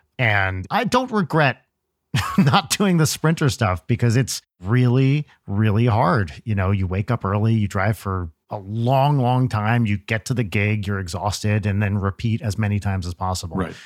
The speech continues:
Speaker 2: right.
Speaker 1: So the bus thing, we're very, very lucky to be able to do it. And it's fun. It's this camaraderie, you know, it's like this giant R V full of musicians and crew and, and everything.
Speaker 2: Do you have one bus or two? I don't even know what the setup is like.
Speaker 1: Yep, one bus,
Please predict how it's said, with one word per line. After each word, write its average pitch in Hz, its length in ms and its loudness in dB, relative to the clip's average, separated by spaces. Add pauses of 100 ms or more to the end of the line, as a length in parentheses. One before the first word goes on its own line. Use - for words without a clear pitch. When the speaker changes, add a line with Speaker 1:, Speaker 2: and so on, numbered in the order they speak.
Speaker 2:
right. 92 120 -4
Speaker 1:
So - 60 -2
the 117 80 2
bus 135 240 2
thing, 120 320 2
we're 101 120 0
very, 95 500 2
very 98 180 0
lucky 85 340 -4
to 85 120 -10
be 90 120 -10
able 85 240 -10
to - 100 -2
do 147 200 2
it. 117 80 4
And 180 140 4
it's 269 100 -4
fun. - 240 2
It's 113 80 2
this 123 160 0
camaraderie, 160 800 2
you 131 320 0
know, 101 260 0
it's 98 220 -6
like 101 180 0
this 101 260 -4 (320)
giant 139 400 4
R 123 220 2
V 123 540 4 (320)
full 123 280 2
of 113 120 4
musicians 110 720 2
and 101 160 2
crew 110 580 2
and, 98 380 0
and 104 120 0
everything. 98 500 0 (200)
Speaker 2:
Do 196 60 -4
you 165 60 2
have 127 120 2
one 156 160 2
bus 202 220 0
or 139 40 -2
two? 180 220 0
I - 40 -2
don't 131 160 -2
even 135 120 2
know 135 80 4
what 120 80 0
the - 60 -10
setup 127 320 -2
is 85 120 -8
like. 87 120 -8 (140)
Speaker 1:
Yep, 175 200 0
one 156 220 4
bus, 156 400 0